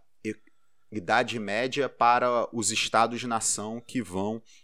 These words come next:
aí testemunhar o início da Europa industrial, né? Então você vai ter o indivíduo que ele possui uma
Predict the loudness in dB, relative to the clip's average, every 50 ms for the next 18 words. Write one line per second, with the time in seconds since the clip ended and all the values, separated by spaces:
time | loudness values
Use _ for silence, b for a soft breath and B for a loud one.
0 | B -4 -2 -2 -2 -2 -2 -2 -2 -2 -2 -4 -4 -4 -4 -4 -6 -4 -2 0
1 | 0 0 0 -2 -4 -6 -6 -6 -6 -6 -8 -8 -6 -6 -6 -6 -6 -6 -6 -6
2 | -4 -4 -2 0 0 0 0 -2 -2 -4 -4 -4 -6 -12 -10 -8 -6 -4 -4 -4
3 | -4 -4 -2 0 -2 -2 -2 -6 B B B B B B B -10 -8 -8 -8 -8
4 | -8 -6 -8 -6 -6 -4 -4 -2 -2 -4 -2 -2 -2 -2 -4 -6 -8 -4 -2 0
5 | 0 0 0 0 -4 -10 -16 -16 -10 -6 -4 -4 -4 -4 -6 -8 -8 -8 -6 -4
6 | -4 -4 -4 -6 -8 -8 -8 -8 -6 -4 -2 -2 -2 -4 -6 -4 -4 -2 -2 -2
7 | -2 -4 -6 -8 -8 -6 -6 -6 -6